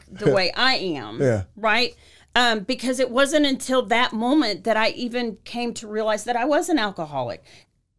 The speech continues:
Speaker 2: What the fuck, man?
Speaker 1: Yeah.
Speaker 2: What's,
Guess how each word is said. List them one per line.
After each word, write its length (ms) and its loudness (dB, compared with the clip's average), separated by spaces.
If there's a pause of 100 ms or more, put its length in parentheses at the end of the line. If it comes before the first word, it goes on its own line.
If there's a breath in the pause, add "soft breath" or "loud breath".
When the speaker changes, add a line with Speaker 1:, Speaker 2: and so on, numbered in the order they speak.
(240)
Speaker 2:
What 340 -4
the 160 -8
fuck, 960 -12
man? 500 -4
Speaker 1:
Yeah. 240 0 (300)
Speaker 2:
What's, 340 -4